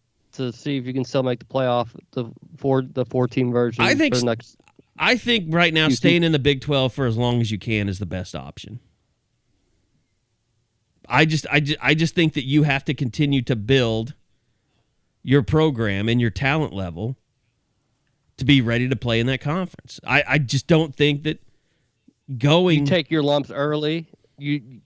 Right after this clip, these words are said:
Speaker 1: don't believe in that, like, twenty-three, twenty-four, go nine and three or something
Speaker 2: No.
Speaker 1: as you build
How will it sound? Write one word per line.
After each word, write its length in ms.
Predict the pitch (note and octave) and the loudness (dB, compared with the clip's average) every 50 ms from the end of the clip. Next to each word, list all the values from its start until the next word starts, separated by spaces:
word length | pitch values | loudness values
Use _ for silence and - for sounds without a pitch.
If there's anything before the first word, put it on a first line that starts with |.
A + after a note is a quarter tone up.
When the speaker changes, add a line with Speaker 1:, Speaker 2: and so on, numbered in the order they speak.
| _ _ - | _ _ -4
Speaker 1:
don't 200 | C#3 D#3 D3 C3 | 0 0 0 2
believe 260 | A#2+ C3+ C3+ C#3 C#3 C3 | 0 0 0 0 0 0
in 100 | C3+ C3+ | -2 -2
that, 260 | C3 B2+ C3 A#2+ - | -2 -2 -2 -4 -4
like, 180 | A#2 A#2 G#2+ - _ | -8 -8 -10 -12 _
twenty-three, 600 | - - D3+ C#3 C3+ C3+ B2+ - - C#3 C3+ C3 B2 | -8 -2 -2 0 0 0 -4 -4 -4 -4 -2 -2 -2
twenty-four, 720 | - C3+ C3 B2+ A#2+ - - B2+ B2 B2 B2 B2 A#2+ A2+ A#2+ - B2 | -2 -2 -2 -2 -2 -4 -6 -4 -2 -2 0 -2 -2 -4 -8 -14 -10
go 260 | - C#3 C3 B2+ B2+ B2+ | -4 -2 -2 0 -2 -2
nine 380 | A#2+ A2+ A2 A2+ A#2 A#2+ A#2+ | 0 0 2 2 2 2 0
and 140 | A#2 A#2 G#2 | -2 -4 -6
three 320 | - A#2 A#2 A#2+ A#2+ A#2 | -4 -4 -2 -2 0 0
or 80 | A#2 A2+ | -2 -2
something 400 | - - B2 A#2 A2+ - B2 B2 | -2 -2 -4 -4 -4 -2 2 4
Speaker 2:
No. 260 | D3 D#3 C#3 A#2 F#2 | 6 6 4 2 0
Speaker 1:
as 180 | A2+ B2 A2 A2+ | -2 -4 -4 -6
you 80 | A#2+ | -10
build 720 | A#2+ A2+ A#2 - C#3+ C#3+ C3 B2 A#2 A2+ A#2 A#2 A#2 A2 | -10 -10 -6 -2 0 0 2 2 2 2 0 -2 -6 -10